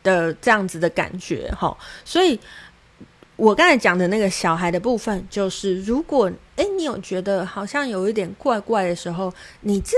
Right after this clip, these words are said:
己去接近小孩，未，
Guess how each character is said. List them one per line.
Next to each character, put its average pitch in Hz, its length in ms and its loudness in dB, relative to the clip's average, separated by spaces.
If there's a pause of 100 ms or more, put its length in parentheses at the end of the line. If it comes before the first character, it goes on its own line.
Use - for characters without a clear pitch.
己 - 240 -14
去 - 220 -6
接 190 240 -2
近 190 240 -4
小 - 240 -6
孩， - 280 -6 (640)
未， 415 160 6